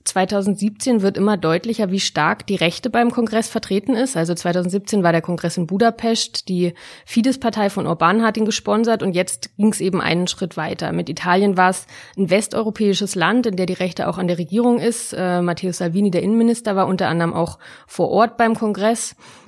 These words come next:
Und Verona selbst hat als Stadt auch historisch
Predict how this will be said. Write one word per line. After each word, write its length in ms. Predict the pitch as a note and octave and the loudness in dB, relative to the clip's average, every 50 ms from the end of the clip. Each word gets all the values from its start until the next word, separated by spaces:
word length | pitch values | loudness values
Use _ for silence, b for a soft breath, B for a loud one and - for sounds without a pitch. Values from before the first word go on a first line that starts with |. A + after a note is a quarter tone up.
| B B | B B
Und 380 | - G3+ G#3 G#3 G#3 F#3 F#3+ F3+ | 0 2 4 4 4 2 2 0
Verona 400 | F#3+ F3 F3 G3 G#3 A3 G#3 G3+ | -2 0 2 2 4 4 2 2
selbst 480 | G3 - E3+ G#3+ A#3 A3+ - - - | 2 2 2 2 2 0 -4 -8 -4
hat 180 | G#3+ G#3+ G#3+ - | -2 -2 -2 -2
als 220 | - G3 F#3 - | -4 -2 -2 -2
Stadt 340 | - - F3 E3 F#3 - - | -4 0 0 0 0 0 0
auch 220 | F3 F3+ F3+ - | 0 0 0 -2
historisch 640 | - G3+ F#3 - - F#3+ F#3 G#3 G#3+ G3+ - - - | -4 -6 -4 -2 -2 -2 0 0 0 0 0 -4 -6